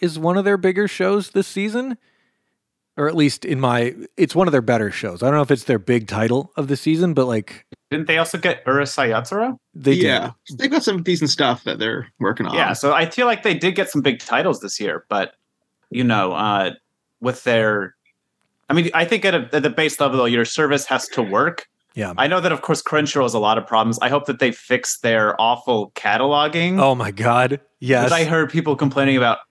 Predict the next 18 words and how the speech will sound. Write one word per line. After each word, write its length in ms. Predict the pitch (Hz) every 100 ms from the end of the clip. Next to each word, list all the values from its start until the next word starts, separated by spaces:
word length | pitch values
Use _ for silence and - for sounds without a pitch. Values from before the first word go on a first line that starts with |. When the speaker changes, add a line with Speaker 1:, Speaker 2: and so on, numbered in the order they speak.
| _ _
Speaker 2:
all 580 | - 135 143 139 131 135
year, 400 | 120 113 104 98
and 160 | 78 110
it's 140 | 110
just 160 | 135 -
only 240 | 131 131
gotten 280 | 131 120 107
worse 360 | 98 113 131 113
as 140 | 110
they've 140 | 113
added 280 | 110 110 107
more 180 | 107 110
titles. 640 | 104 98 113 139 143 - - 131
Speaker 1:
I, 420 | 139 160 185 202
I've 260 | 165 220 214
Speaker 2:
So, 80 | 127
like, 100 |
I 40 | 175